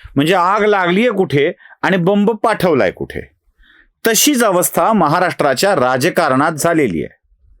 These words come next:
वोट चोरी, वोट चोरी, वोट चोरी या स्वरूपाचा जो मुद्दा चर्चेत आहे ना, त्या मुद्द्याचं उत्तरच द्यायला तुमच्याकडे आलोय. नेमके वोट कोण कोणाचे घेतले आहेत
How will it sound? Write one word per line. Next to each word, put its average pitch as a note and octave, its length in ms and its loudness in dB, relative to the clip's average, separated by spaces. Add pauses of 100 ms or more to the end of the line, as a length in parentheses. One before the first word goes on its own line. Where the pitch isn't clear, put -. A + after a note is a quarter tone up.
(560)
वोट C3 280 0
चोरी, D3 480 0
वोट A#2+ 320 0 (120)
चोरी, D3 440 0 (120)
वोट E3 300 0
चोरी A#2+ 360 0 (680)
या F#3 260 0
स्वरूपाचा A3 680 0
जो A3+ 160 -2
मुद्दा G#3 360 0
चर्चेत F3+ 440 -2
आहे D#3+ 120 0
ना, C#3 160 -2 (540)
त्या G#3 200 2
मुद्द्याचं E3 720 0
उत्तरच G#3 720 -2
द्यायला F#3 300 0
तुमच्याकडे D#3+ 500 -2
आलोय. C3 240 0 (840)
नेमके G#3+ 720 0
वोट F#3 600 -2 (560)
कोण B3+ 320 0
कोणाचे A3 640 0
घेतले G3 420 0
आहेत - 460 -8